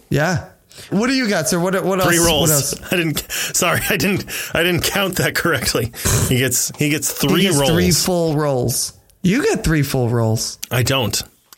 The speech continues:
Speaker 2: They
Speaker 1: Wait.
Speaker 2: get one and a half.
Speaker 1: You said one role per syllable?
Speaker 2: Per two syllables.
Speaker 1: Oh, per two syllables.
Speaker 2: Yeah.
Speaker 1: Okay.
Speaker 2: Yeah.
Speaker 1: All right. Fair.
Speaker 2: Yeah, Mahershala
Speaker 1: Okay.
Speaker 2: Ali gets way more roles than me. Twice
Speaker 1: Yeah,
Speaker 2: as many
Speaker 1: ma-
Speaker 2: roles.
Speaker 1: It's true. Of
Speaker 2: Covered
Speaker 1: all
Speaker 2: in
Speaker 1: kinds.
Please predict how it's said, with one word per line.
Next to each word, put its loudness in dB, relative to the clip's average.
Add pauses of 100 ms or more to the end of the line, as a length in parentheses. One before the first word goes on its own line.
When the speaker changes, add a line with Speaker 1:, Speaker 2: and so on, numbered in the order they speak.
(140)
Speaker 2:
They 2
Speaker 1:
Wait. -
Speaker 2:
get 0
one 2
and 2
a 2
half. 0
Speaker 1:
You 4
said 0
one 0
role 0
per 0
syllable? 0
Speaker 2:
Per 0
two 0
syllables. 2
Speaker 1:
Oh, 2
per 2
two 2
syllables. 0
Speaker 2:
Yeah. 2
Speaker 1:
Okay. 0 (180)
Speaker 2:
Yeah. 2 (180)
Speaker 1:
All 2
right. -10
Fair. -2
Speaker 2:
Yeah, 2
Mahershala 2
Speaker 1:
Okay. 2
Speaker 2:
Ali 2
gets 0
way 2
more 4
roles 2
than -4
me. 0
Twice 2
Speaker 1:
Yeah, 4
Speaker 2:
as 2
many 4
Speaker 1:
ma- 2
Speaker 2:
roles. -2 (240)
Speaker 1:
It's -4
true. 0 (1120)
Of 0
Speaker 2:
Covered 0
Speaker 1:
all 4
Speaker 2:
in 4
Speaker 1:
kinds. 2